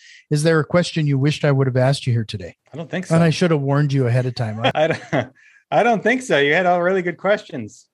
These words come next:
Speaker 1: Well, this is, this is really intriguing. I, I'm pr-, gonna have to check this out myself. I appreciate your time. You and you're welcome back anytime. I hope you'll take me up on that because I really would love to spend a whole episode talking about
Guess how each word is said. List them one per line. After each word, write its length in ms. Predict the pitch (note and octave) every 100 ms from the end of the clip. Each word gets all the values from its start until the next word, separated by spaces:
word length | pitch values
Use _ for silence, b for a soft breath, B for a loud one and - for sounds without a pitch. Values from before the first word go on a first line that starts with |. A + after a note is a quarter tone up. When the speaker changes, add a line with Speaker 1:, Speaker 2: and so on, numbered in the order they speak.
| _ -
Speaker 1:
Well, 220 | F3+ F3+
this 200 | G3 G3+
is, 180 | G#3+ F#3
this 200 | A3 A3
is 160 | A3 G#3
really 300 | G#3+ G#3 F#3+
intriguing. 600 | F3 F#3+ F#3+ D#3 A#2+ B2
I, 180 | C#3 D3
I'm 140 | D3
pr-, 200 | E3 E3
gonna 200 | D#3+ E3+
have 160 | E3+ D#3+
to 100 | D3+
check 220 | E3+ D#3
this 180 | D#3 D#3
out 140 | D#3
myself. 480 | D#3 C#3 D3 C#3 C3+
I 120 | D#3 E3
appreciate 600 | D#3+ G3+ F#3 F#3 E3+ -
your 100 | D#3
time. 480 | - D#3 D#3 D#3+ - b b b b _
You 200 | D#3+ G#3
and 220 | A3 G3+ C#3
you're 300 | E3 F#3+ F#3+
welcome 340 | F3 A3+ A3+
back 220 | F#3+ F3 F3
anytime. 460 | D#3+ C#3 C#3+ A2
I 80 | B2
hope 200 | D#3+ G3
you'll 120 | F3+
take 220 | D3+ F3
me 120 | E3 D3+
up 120 | D3+
on 120 | D#3+
that 180 | D#3+ E3
because 320 | D#3+ D3+ D3 b b b b
I 80 | C#3+
really 380 | D#3 F3 A3+ G3+
would 260 | D#3 D#3 D3
love 320 | C#3+ G3+ F3
to 80 | D3
spend 480 | - C#3+ D3+ D#3+
a 80 | D3
whole 220 | D3 D#3+
episode 560 | D3+ D#3 F3 E3+ C#3+ C#3
talking 360 | D3 D3+ F3 D#3
about 460 | C#3+ D3 D3 C#3+